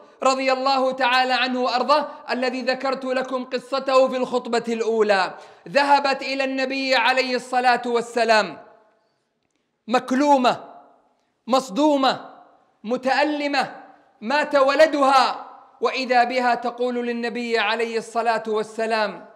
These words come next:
"يا رسول الله، حدثني عن حارثة، أخبرني عن حارثة،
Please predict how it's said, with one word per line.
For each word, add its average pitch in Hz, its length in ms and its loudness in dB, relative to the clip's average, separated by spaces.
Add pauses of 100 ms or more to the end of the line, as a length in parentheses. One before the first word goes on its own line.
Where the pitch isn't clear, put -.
(420)
"يا 262 300 6
رسول 254 420 -2
الله، 247 640 2 (480)
حدثني 269 1000 -4
عن 254 240 0
حارثة، 214 680 2 (1040)
أخبرني 285 760 2
عن 262 240 2
حارثة، 233 680 4